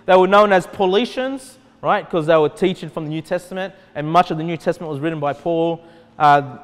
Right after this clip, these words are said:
the term Anabaptist continued. Uh, then the thirteenth to the fifteenth centuries,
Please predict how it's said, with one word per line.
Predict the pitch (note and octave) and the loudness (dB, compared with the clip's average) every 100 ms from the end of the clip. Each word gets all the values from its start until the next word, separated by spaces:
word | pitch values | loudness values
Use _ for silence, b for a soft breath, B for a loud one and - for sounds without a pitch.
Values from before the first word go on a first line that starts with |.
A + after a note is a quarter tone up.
| - | -14
the | D#3 | -12
term | - G#3+ G#3 | 0 0 2
Anabaptist | F#3 D#3 F#3 F3+ F3 - | -2 2 2 2 -10 -10
continued. | C#3+ - G3+ G3 G3 F#3+ - b b b b | -10 -6 -6 -2 -2 -2 -12 b b b b
Uh, | C#3+ D#3 D#3+ | 4 6 4
then | E3 F#3+ | 2 2
the | F3+ | 0
thirteenth | - A3+ A#3+ A#3 A#3 G#3+ G#3 | 6 8 8 6 -4 -4 -6
to | |
the | E3+ | -8
fifteenth | - B3+ - - A#3 A3+ | -6 -6 -4 -4 -4 -4
centuries, | A#3+ A#3 - A#3+ A#3+ - | -8 -8 -6 -8 -8 -10